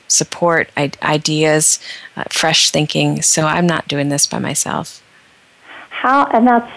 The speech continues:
Speaker 2: so you said a lot there. You talked about passion. Um, it's not an effort, so you really feel this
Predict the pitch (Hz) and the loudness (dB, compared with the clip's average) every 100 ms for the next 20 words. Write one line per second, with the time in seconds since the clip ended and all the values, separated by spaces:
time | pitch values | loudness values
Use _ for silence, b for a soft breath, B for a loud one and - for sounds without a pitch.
0 | - - 240 262 330 311 226 214 226 143 | -20 2 4 6 6 6 8 8 6 4
1 | 139 143 196 - 180 180 170 156 - - | 4 4 2 4 2 4 6 4 2 2
2 | 226 233 233 254 240 240 240 B B B | 4 4 4 6 8 8 6 B B B
3 | - 180 170 165 156 147 180 190 190 185 | 0 4 8 8 6 6 4 6 6 4
4 | - 180 - 196 196 196 - 190 180 180 | 4 2 6 8 8 6 2 6 8 10
5 | 175 190 196 202 190 - - - - 185 | 10 10 10 8 6 0 -8 -18 0 6
6 | 185 180 180 | 8 8 6